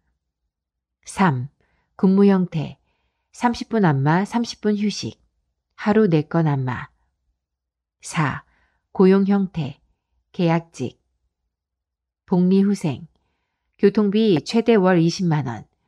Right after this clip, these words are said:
중식비 최대 월 십오만 사천 원. 설,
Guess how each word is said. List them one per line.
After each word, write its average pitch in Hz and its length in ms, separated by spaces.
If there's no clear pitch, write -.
중식비 180 800
최대 214 260
월 170 260
십오만 208 460
사천 175 400
원. 123 160
설, 180 560